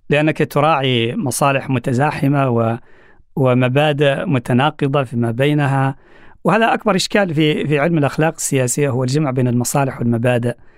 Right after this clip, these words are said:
في الممارسة العملية. من لا يمارس، من هو معارض أو منظر، من السهل عليه طبعًا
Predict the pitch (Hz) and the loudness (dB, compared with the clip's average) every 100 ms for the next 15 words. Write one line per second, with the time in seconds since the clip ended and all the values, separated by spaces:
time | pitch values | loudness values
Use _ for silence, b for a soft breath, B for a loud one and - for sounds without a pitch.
0 | b b b - 143 143 156 147 156 185 | b b b -8 -2 0 2 2 4 4
1 | 160 - 123 120 135 120 117 120 113 117 | 2 0 0 0 -2 0 0 0 0 0
2 | - 175 214 208 165 185 139 151 - 320 | 0 2 2 4 4 4 2 -2 -2 0
3 | 143 175 156 143 156 143 151 160 147 143 | 2 2 2 2 2 2 2 2 2 2
4 | 151 135 135 139 135 - 135 120 127 127 | 2 2 2 2 0 0 0 0 0 0
5 | 131 135 123 123 | -2 -2 -2 -2